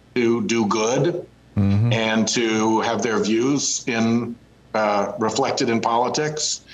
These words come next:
Speaker 1: Whereas on the Republican side, it is a money-making operation.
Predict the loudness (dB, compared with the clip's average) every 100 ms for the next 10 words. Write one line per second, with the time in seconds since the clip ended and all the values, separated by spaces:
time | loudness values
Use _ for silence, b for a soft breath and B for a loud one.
0 | B B -2 2 2 4 2 2 2 2
1 | 2 0 2 2 2 0 0 2 2 2
2 | 2 2 0 0 0 2 0 0 0 0
3 | -2 -4